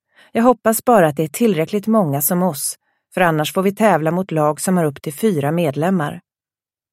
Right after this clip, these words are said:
Jag hoppas bara att jag inte skämmer ut mig. Jag är barnläkare, Georgie.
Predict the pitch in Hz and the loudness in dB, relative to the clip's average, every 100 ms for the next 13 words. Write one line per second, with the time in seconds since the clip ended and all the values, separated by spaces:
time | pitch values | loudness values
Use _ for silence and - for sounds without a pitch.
0 | _ _ _ _ - 165 185 190 185 156 | _ _ _ _ -10 0 2 4 2 0
1 | 147 - 175 156 156 156 147 143 139 165 | -2 0 0 2 0 -2 -2 -6 -2 -2
2 | 165 156 185 - 156 147 160 - _ _ | 0 0 -4 -8 -8 -6 -8 -12 _ _
3 | _ _ _ _ _ 185 196 185 196 202 | _ _ _ _ _ 2 4 4 4 6
4 | 160 160 180 220 - 160 147 143 156 143 | 4 4 2 2 -2 -4 -4 -4 -4 -4
5 | 143 147 165 | -4 -6 -8